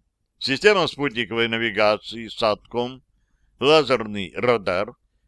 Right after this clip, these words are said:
так называемый лидар в дополнение к обычному, система приема спутниковых координат G P S, флай, система обеспечения полета в условиях низкой освещенности,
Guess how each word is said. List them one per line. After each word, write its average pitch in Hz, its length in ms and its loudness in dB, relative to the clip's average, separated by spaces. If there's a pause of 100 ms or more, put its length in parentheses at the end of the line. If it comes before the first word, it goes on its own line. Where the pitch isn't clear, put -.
так 123 180 4
называемый 127 800 -2
лидар 120 680 4
в 107 80 -12
дополнение 117 760 -2
к - 80 -6
обычному, 113 600 -6 (580)
система 160 500 0
приема 131 480 2
спутниковых 110 760 -6
координат 110 800 -2
G 85 220 -10
P 90 260 -8
S, - 420 -4 (680)
флай, 156 680 6
система 156 520 -2
обеспечения 139 680 -4
полета 110 600 -2 (220)
в 98 60 -8
условиях 160 500 2
низкой 135 560 -4
освещенности, 101 1080 -6